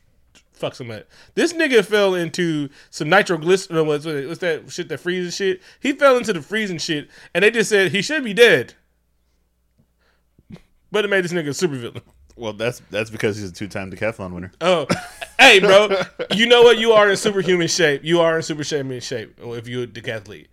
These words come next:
Speaker 1: Bruh, that's some real ass fucking, bruh. Yeah, okay, fine. Two time. Two times, nigga?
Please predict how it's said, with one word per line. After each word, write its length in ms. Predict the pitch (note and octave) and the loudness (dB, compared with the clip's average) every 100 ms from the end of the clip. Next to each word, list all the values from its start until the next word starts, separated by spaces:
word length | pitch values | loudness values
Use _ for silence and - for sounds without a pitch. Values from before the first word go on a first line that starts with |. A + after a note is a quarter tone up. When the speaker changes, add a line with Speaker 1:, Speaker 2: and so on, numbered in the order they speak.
| _ _ _ C3 | _ _ _ -4
Speaker 1:
Bruh, 180 | C3 A2 | -4 -2
that's 180 | D3+ | -4
some 100 | E3+ | -4
real 180 | D3+ C3+ | -4 -4
ass 140 | A#2 A2 | -6 -10
fucking, 380 | G#2+ G2+ - F3 | -14 -16 -20 -18
bruh. 180 | D3+ F#2+ _ | -14 -14 _
Yeah, 100 | A2 B2 _ - | -20 -20 _ -20
okay, 180 | A#2 - _ - | -20 -20 _ -20
fine. 160 | - - | -14 -10
Two 120 | F#3 | -10
time. 180 | C3+ - - - - | -12 -16 -20 -16 -8
Two 120 | C#4 | -2
times, 280 | D4 D4+ E4+ | 0 0 -4
nigga? 260 | F4+ F4+ | -8 -8